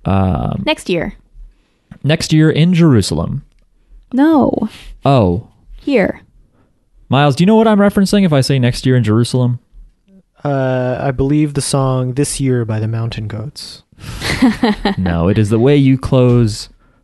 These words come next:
Speaker 1: Passover services.
Speaker 3: Oh, well, there's a lyric in that song where they go, where he goes, "There will be feasting and dancing in Jerusalem next year."
Speaker 1: Yeah.
Speaker 3: But that must
Speaker 2: Mm.
Speaker 3: be a reference to that Jewish thing you mentioned.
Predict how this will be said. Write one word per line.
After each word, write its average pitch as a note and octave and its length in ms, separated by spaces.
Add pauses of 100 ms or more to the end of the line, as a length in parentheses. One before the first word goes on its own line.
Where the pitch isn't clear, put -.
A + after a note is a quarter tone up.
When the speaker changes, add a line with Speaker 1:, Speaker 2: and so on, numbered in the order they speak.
(120)
Speaker 1:
Passover A2+ 500
services. - 920 (580)
Speaker 3:
Oh, F3+ 120
well, D#3 100
there's E3+ 200
a E3+ 40
lyric F3+ 420
in C3 160
that B2+ 160
song C3+ 300
where A2+ 120
they A2+ 120
go, A#2 180
where B2+ 180
he A#2 100
goes, A#2 260
"There B2 120
will B2 140
be B2+ 140
feasting D3 520
and B2 120
dancing A#2 420
in A2 120
Jerusalem A2+ 640
next A2 320
year." A#2+ 320 (640)
Speaker 1:
Yeah. F#2+ 220
Speaker 3:
But A#3 180
that C#3+ 100
must C#3 180
Speaker 2:
Mm. - 40
Speaker 3:
be D3 60
a C3+ 60
reference B2 520
to A#2+ 120
that A#2+ 260
Jewish A#2 380
thing A2+ 180
you G#2 100
mentioned. G#2+ 460